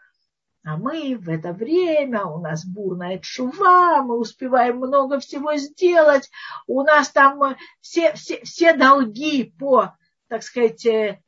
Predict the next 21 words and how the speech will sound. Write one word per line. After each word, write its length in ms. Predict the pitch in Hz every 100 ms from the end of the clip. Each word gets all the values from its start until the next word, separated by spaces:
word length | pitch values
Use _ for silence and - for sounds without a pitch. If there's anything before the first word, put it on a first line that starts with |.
| -
некошерному 760 | 233 262 262 - 269 233 220
прошлому, 680 | 214 254 277 220 160 185 190
мы 160 | 208 240
пытаемся 760 | 208 170 233 196 180 160 180 160
все 260 | - 220
это 460 | 185 180 190 180 170 - - - _
э, 80 | -
э, 1000 | 202 190 185 185 190 - 180 175 170 -
все 220 | 214 233 226
это 140 | 226
сделать 440 | 214 226 196 170 -
правильно, 720 | 233 294 339 302 269 262 226
и 100 | 170
все, 280 | 160 214 202
э. 440 | 202 - 180 180 - - - _ _ _
И, 80 | 240
короче 500 | 247 254 262 - 214
говоря, 600 | 208 196 202 233 302 381 _ _ _ _ _ _ _ _ _ _ _ -
в 60 |
девяносто 640 | 180 214 240 359 392 - 262
лет 280 | 247 294